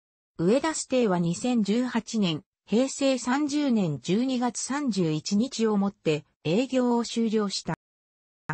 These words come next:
このほかカーライフ事業として、上田市、常田の上田バス、上田営業所に隣接する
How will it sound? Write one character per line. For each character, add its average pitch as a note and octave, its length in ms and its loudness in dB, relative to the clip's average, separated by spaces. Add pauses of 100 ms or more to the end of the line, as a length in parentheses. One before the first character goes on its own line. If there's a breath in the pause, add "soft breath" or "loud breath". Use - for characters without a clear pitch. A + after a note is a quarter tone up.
(140)
こ G#3 160 -2
の C#4+ 100 0
ほ D4+ 200 -6
か D4+ 160 -4
カ C#4 240 0
ー C#4 40 2
ラ C4 140 0
イ B3+ 40 -4
フ C#4 160 -4
事 C#4 120 -4
業 B3 240 0
と F#3+ 140 -2
し - 100 -8
て、 F3 180 -2 (220)
上 G3 240 2
田 A3+ 140 -2
市、 F3 260 -4 (200)
常 D#4+ 280 -2
田 G#3+ 140 -2
の F3 160 2
上 G3 180 2
田 G3 140 2
バ F3 120 -2
ス、 - 240 -12 (280)
上 G3+ 240 4
田 C#4+ 140 -2
営 C4+ 180 0
業 C4 180 -2
所 B3+ 160 -4
に G#3 160 2
隣 G3 180 0
接 - 280 -4
す G3 160 -4
る F3+ 180 -2